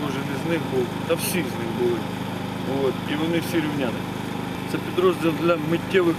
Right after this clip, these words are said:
коротких спецоперацій. Приїхали, затримали, евакуювали. Це основна їхня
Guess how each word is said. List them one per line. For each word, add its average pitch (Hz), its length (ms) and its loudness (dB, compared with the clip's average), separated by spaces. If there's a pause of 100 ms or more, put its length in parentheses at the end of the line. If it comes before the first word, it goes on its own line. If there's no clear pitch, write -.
коротких 165 360 4
спецоперацій. 151 840 0 (160)
Приїхали, 156 480 0 (160)
затримали, 156 540 2 (240)
евакуювали. 151 680 0 (580)
Це 170 80 4
основна 175 440 2
їхня 127 240 -2